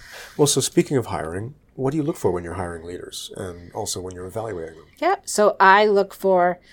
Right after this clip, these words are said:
Speaker 2: passion. I look for, um, caring, compassion, you know, sort of all the things we've talked about earlier. I look for someone who I think is,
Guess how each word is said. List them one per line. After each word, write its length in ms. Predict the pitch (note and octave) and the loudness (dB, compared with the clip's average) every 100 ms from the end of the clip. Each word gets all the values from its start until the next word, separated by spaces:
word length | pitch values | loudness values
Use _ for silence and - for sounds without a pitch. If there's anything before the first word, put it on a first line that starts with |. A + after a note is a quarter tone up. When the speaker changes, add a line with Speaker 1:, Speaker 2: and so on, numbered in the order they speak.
| - - - | -20 -20 0
Speaker 2:
passion. 540 | F3 E3+ F#3 G3+ C#4 - - _ | 2 2 2 0 -2 -14 -20 _
I 200 | E3+ D#3+ | -6 -4
look 300 | D#3+ D#3+ - | -2 -4 -6
for, 600 | - - E3+ D#3+ D#3 D#3 - - - - _ - | -14 -4 0 0 0 -2 -6 -20 -20 -20 _ -4
um, 640 | E3+ D3+ D3 C#3 D#3 F3 - - _ _ _ _ _ _ _ _ _ _ - | -2 0 -2 -8 -16 -14 -12 -12 _ _ _ _ _ _ _ _ _ _ -18
caring, 600 | - G3 F3+ E3+ E3+ E3+ | -2 4 4 4 0 -8
compassion, 1080 | - E3+ - E3 E3 D#3+ E3 D#3 D#3 D#3 F#3 - | -6 -6 -2 -2 -2 -2 -2 -4 -8 -14 -16 -12
you 120 | F3 | -8
know, 280 | D#3 D3 D3 | -6 -6 -6
sort 280 | C#3 E3+ D#3 | -4 -2 -2
of 120 | D3+ | 0
all 140 | D3+ | 0
the 120 | D3+ D3+ | -2 -4
things 300 | D#3 D3+ D#3 | -4 -4 -10
we've 100 | C#3+ | -6
talked 280 | E3 D3+ | -6 -6
about 220 | D#3+ D#3+ - | -2 0 2
earlier. 500 | D#3 C#3+ D3 D3 - - - - - | 2 0 0 -2 -6 -14 -18 -20 -6
I 120 | D#3 | -2
look 180 | E3 - | 0 0
for 120 | E3+ | -2
someone 340 | - E3+ E3 | 0 -4 -6
who 240 | D#3+ F3+ E3 | -4 -2 2
I 180 | D#3 D#3+ | 4 2
think 300 | E3+ E3 E3 | 0 -4 -2
is, 320 | D#3 D#3 | -4 -6